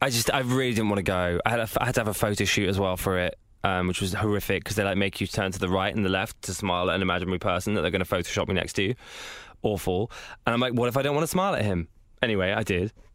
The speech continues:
So I got to the restaurant, and I was deliberately late 'cause I thought it would be easier if I was late, 'cause then I don't have to be the one sat there waiting.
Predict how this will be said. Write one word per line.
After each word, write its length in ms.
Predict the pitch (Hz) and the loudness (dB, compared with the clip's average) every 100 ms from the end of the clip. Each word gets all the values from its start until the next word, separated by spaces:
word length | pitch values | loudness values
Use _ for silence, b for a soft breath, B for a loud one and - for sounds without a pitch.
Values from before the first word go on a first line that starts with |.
| - | -2
So 160 | - 143 | 0 2
I 80 | |
got 160 | 143 147 | 2 2
to 80 | 143 | 2
the 60 | 135 | 2
restaurant, 520 | 139 - 113 113 113 - | 2 2 2 2 0 0
and 500 | 127 120 120 120 117 - - | 2 2 2 2 0 0 0
I 80 | |
was 180 | 123 120 | 2 0
deliberately 380 | 104 127 127 135 | 0 0 2 2
late 320 | 131 139 180 | 2 2 0
'cause 160 | - 127 | -2 -2
I 60 | |
thought 340 | 110 123 113 - - - - - - - - - - | 0 2 2 -2 -10 -20 -20 -20 -20 -20 -20 -20 -2
it 60 | 110 | 0
would 60 | 110 | 2
be 60 | |
easier 380 | 113 107 95 98 | 4 2 2 2
if 100 | 92 | 2
I 60 | 92 | 0
was 100 | 90 | 0
late, 260 | 80 71 - - - - - | 0 -2 -6 -20 -20 -18 -6
'cause 140 | 98 | -2
then 120 | 85 | 0
I 180 | - 90 | 2 2
don't 100 | 85 | 0
have 140 | 87 | -2
to 60 | 80 | -4
be 60 | 82 | -2
the 80 | |
one 100 | 76 76 | 0 0
sat 180 | - | -2
there 160 | - 78 | 0 0
waiting. 340 | 78 71 78 | 0 -2 -4